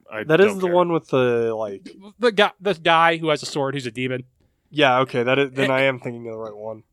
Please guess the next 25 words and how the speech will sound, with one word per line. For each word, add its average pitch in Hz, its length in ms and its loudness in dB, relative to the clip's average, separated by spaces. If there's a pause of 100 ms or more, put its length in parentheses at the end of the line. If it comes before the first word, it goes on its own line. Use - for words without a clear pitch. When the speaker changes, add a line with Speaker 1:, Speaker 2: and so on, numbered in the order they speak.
Speaker 3:
and 160 140 0
the 160 40 4
Speaker 1:
Yep. 151 80 -2
Speaker 3:
girl 147 280 6
who 143 120 -2
works 135 260 0
for 139 280 -2
the 139 120 -4
police 127 460 -4 (180)
that 139 160 0
fight 127 200 -2
demons. 123 440 -8 (420)
Speaker 1:
Mm-hmm. 143 200 -8 (500)
Speaker 2:
Yeah, 170 180 6
it 190 140 4
just - 160 -4
seems 214 360 -4
li-, 156 160 -2
seemed 175 320 -2
like 160 320 2
a 113 240 -2 (460)
discount 143 460 2
bargain 131 340 0
bin 123 300 -4
Bleach. 110 480 -10